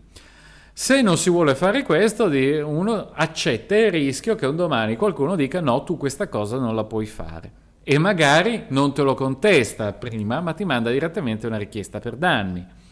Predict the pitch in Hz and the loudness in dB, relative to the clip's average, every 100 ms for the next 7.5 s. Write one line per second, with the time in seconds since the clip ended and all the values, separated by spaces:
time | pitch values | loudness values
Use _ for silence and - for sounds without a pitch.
0 | - - - - - 107 107 113 107 98 | -20 -20 -20 -20 -10 -6 -2 -2 -2 -6
1 | 107 113 104 98 104 104 98 120 95 - | -8 -8 -6 -6 -8 -8 -8 -10 -12 -16
2 | - - - - - 101 92 - - 277 | -20 -20 -20 -10 -4 -4 -6 -12 -4 -2
3 | 269 120 98 139 143 127 - - - 135 | 0 0 0 4 4 4 0 -12 -10 0
4 | 143 165 - 160 175 240 190 143 - 156 | 0 2 2 2 4 4 4 2 2 2
5 | 117 98 - 92 95 - - 135 156 156 | 2 -2 -6 -8 -8 -14 -6 0 0 0
6 | 156 - 160 160 160 160 165 165 160 156 | -4 -6 -6 -4 -2 -2 -2 -2 0 0
7 | 147 131 127 127 123 | 0 -2 -4 -4 -6